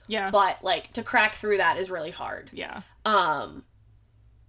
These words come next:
Speaker 2: so I do, it was definitely difficult. And also, it's like, if I'm an expat and I'm, like, clearly, like, I had a friend that was dating a guy and they ended up breaking up 'cause he's like, "I don't know where you're gonna live in six months. Like, what's the point of this?"
Speaker 1: Right, yeah.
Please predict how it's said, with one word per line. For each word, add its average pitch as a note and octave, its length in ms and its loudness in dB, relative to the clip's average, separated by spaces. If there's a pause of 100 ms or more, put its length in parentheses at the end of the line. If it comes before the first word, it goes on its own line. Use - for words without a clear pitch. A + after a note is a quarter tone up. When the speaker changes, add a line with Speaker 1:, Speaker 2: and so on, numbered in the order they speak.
(420)
Speaker 2:
so A3 320 2
I A3 100 2
do, G#3+ 320 -2
it F#3 220 -2
was A#3+ 240 -4
definitely F#3 460 -4
difficult. - 460 -16 (460)
And F#4 100 2
also, A4 300 6
it's C4 180 0
like, C4 320 0 (1400)
if E4 160 2
I'm E4+ 140 4
an C4+ 60 4
expat C4+ 460 4
and A3+ 100 0
I'm, A3 100 -2
like, G#3+ 160 -4
clearly, C#4 600 -2
like, B3+ 180 -4
I A#3 80 4
had C4 100 2
a C#4+ 60 0
friend B3+ 280 0
that B3 80 0
was A3 160 -4
dating G#3 280 0
a G3+ 80 -4
guy G#3 420 6
and G3+ 200 2
they G3+ 100 0
ended A3+ 160 -2
up A#3 120 2
breaking A3 280 -4
up A#3+ 160 2
'cause A3+ 140 -4
he's A#3 160 -4
like, A#3 220 0
"I G#3+ 160 6
don't D4+ 180 8
know C#4+ 100 4
where C4+ 180 4
you're C4+ 200 2
gonna B3+ 240 2
live B3+ 300 2
in A#3+ 140 -2
six - 320 -4
months. F#3+ 260 -2
Like, G3+ 140 0
what's G#3 300 0
the G3+ 100 -4
point F4 300 -2
of F3+ 120 -6
this?" - 440 -4
Speaker 1:
Right, F3+ 380 -4
yeah. F#3+ 320 -4